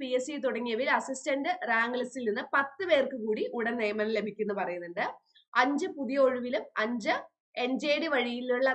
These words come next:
നിയമന, ആ ഒഴിവിലുമാണ് നിയമനം വരുന്നത്. ഇതോടെ ആകെ നിയമന ശുപാർശ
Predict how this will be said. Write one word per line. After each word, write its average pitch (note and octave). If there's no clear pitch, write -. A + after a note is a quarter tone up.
നിയമന, A3+
ആ A3+
ഒഴിവിലുമാണ് C4
നിയമനം G3
വരുന്നത്. F3
ഇതോടെ D4+
ആകെ C4+
നിയമന C4
ശുപാർശ A#3